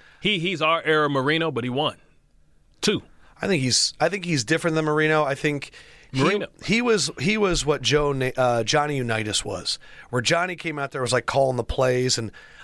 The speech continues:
Speaker 2: I don't know if we've even had anybody like that.
Speaker 1: His own
Speaker 2: Well,
Speaker 1: coordinator.
Speaker 2: apparently Aaron
Speaker 1: Tom Moore's
Speaker 2: Rodgers was
Speaker 1: good.
Speaker 2: calling his own plays.
Speaker 1: <laughs> Yeah, yeah.
Speaker 2: Apparently he was doing that.
Speaker 1: "Screw you, McCarthy. Dummy, go get a massage."
Speaker 2: Dude, I would do the same thing.
Speaker 1: "Discount double check on three."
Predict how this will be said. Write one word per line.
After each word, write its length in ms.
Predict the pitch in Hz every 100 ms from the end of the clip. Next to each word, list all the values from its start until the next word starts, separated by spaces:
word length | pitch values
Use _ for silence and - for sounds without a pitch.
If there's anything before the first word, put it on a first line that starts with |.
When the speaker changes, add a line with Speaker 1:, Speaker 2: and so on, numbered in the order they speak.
| -
Speaker 2:
I 120 | 175
don't 140 | 233
know 100 | 214 196
if 100 | 156
we've 180 | 156
even 180 | 160 151
had 320 | 135 - 143
anybody 420 | 143 135 127 120 113
like 280 | 113 120
that. 140 | - 175
Speaker 1:
His 100 | 151
own 120 | 165 175
Speaker 2:
Well, 100 | 180
Speaker 1:
coordinator. 240 | - 156
Speaker 2:
apparently 220 | 233 233 180
Aaron 100 | 180
Speaker 1:
Tom 160 | 180
Moore's 140 | 160 180
Speaker 2:
Rodgers 200 | 160 123
was 120 | 117
Speaker 1:
good. 60 |
Speaker 2:
calling 260 | 139 123 110
his 100 | 101
own 160 | 107 101
plays. 420 | 107 101 120 -
Speaker 1:
<laughs> 40 | 120
Yeah, 180 | 117
yeah. 140 | 180 156
Speaker 2:
Apparently 260 | 165 147 127
he 100 | 196
was 120 | 156
doing 220 | 135 110
that. 160 | 127 123
Speaker 1:
"Screw 140 | 233
you, 160 | 208 208
McCarthy. 560 | 147 151 147 147 156 - - _ _ _ _ _ - -
Dummy, 240 | 127 131
go 120 | 143
get 120 | 165 170
a 20 |
massage." 600 | 156 - 165 123 95 - - - -
Speaker 2:
Dude, 340 | 98 90 80 - - - _ -
I 120 | 143
would 100 | 120
do 80 | 101
the 100 | 82
same 200 | - -
thing. 240 | - - -
Speaker 1:
"Discount 480 | - 277 - 254 240
double 240 | 285 247 226
check 320 | - 226 214
on 160 | 240
three." 400 | 220 294 262 160